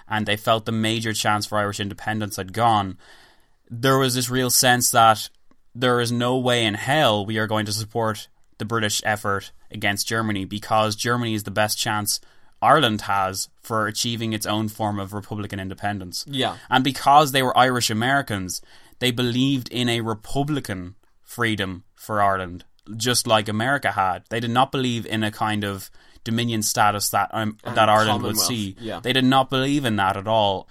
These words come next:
Speaker 1: So
Speaker 2: Yeah.
Speaker 1: the idealism surrounding republicanism and an Ireland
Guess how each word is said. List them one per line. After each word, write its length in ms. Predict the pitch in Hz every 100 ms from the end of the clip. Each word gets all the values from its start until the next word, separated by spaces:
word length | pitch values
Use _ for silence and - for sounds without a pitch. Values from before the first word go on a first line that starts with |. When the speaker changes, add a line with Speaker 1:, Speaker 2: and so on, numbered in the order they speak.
| -
Speaker 1:
So 320 | - 135 120 117
Speaker 2:
Yeah. 40 |
Speaker 1:
the 140 | 113 120
idealism 600 | 120 113 131 135 123 117
surrounding 440 | - 120 117 113 110
republicanism 720 | 107 127 127 120 110 104 101
and 280 | 95 104 101
an 120 | 101 -
Ireland 500 | 113 113 104 98